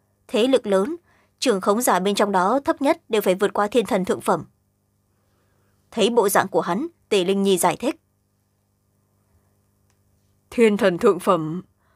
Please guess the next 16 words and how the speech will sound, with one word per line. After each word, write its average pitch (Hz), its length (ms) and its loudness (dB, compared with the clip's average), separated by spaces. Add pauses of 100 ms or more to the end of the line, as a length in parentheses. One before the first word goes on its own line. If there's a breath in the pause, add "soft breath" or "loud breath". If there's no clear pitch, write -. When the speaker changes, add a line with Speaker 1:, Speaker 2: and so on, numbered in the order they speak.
(180)
Speaker 2:
không 226 240 0
hổ 202 140 4
là 175 120 4
Hoàng 185 260 0
Thành, 180 240 -6 (360)
quả 202 200 2
nhiên 185 220 0
rất - 140 0
đáng 185 160 2
sợ. 180 220 0 (1200)
Speaker 1:
Trương 208 220 2
Giáp 233 220 0
lẩm 190 200 2
bẩm, 175 200 -2 (600)
trước - 200 -2
đó 196 300 0